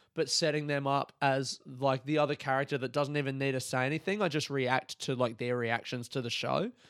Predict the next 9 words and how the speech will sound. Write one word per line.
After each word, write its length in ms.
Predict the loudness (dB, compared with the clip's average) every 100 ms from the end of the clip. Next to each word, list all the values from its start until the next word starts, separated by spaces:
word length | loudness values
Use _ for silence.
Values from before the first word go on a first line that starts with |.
| -20 _ -20 _ _ _ _ _ _ -10
So, 280 | 4 8 8
like, 240 | 8 6
when 160 | 4 4
the 100 | 2
audience 380 | 4 4 2 -2
is 100 | -2
being 220 | -2 -2
kinda 260 | -2 -2
quiet, 680 | -4 0 4 4 4 0